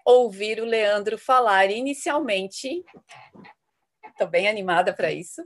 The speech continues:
Sobre um tema que eu adoro, né?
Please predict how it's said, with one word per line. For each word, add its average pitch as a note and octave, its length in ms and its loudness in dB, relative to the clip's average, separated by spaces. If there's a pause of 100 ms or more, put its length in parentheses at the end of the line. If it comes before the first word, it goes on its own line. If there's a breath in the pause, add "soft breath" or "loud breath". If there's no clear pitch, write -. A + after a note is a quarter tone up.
(1040 loud breath)
Sobre G#3+ 400 -2
um A3 100 -8
tema G3+ 480 0
que F#3 280 -10
eu F3 240 0
adoro, E3 600 0 (540)
né? C4 220 -16